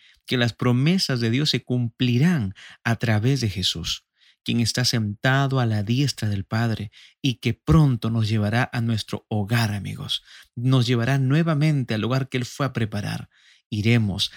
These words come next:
retornaremos a casa. Mientras tanto, amigos, Jesús nos transmite las bendiciones del Padre.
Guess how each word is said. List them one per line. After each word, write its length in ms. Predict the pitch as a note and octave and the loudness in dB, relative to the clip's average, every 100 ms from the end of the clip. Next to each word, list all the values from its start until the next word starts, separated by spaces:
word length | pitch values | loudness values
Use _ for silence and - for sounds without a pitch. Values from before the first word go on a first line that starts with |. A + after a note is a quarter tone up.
| - | -10
retornaremos 760 | - B2 - A#2+ A2+ B2+ B2+ A2+ | -2 0 0 0 2 2 2 0
a 60 | G#2+ | 0
casa. 500 | - G2+ - - - _ _ _ | -4 -4 -4 -6 -20 _ _ _
Mientras 380 | A#2 A#2+ G#2+ G#2 | -2 0 0 -2
tanto, 300 | A#2+ A2 G2 | 0 0 0
amigos, 480 | G2 G2+ G2+ - - _ _ | -4 -6 -8 -10 -14 _ _
Jesús 260 | - - | -6 -4
nos 160 | C3+ B2 | -2 -2
transmite 460 | - G#2+ A2+ A#2 G2 | -2 -2 -2 -2 -4
las 100 | F#2 | -2
bendiciones 540 | G2 G2 F2+ A2+ F#2+ | -2 -2 -2 0 -2
del 160 | F#2+ F#2+ | -4 -8
Padre. 480 | G2 G2+ - - | -10 -10 -10 -12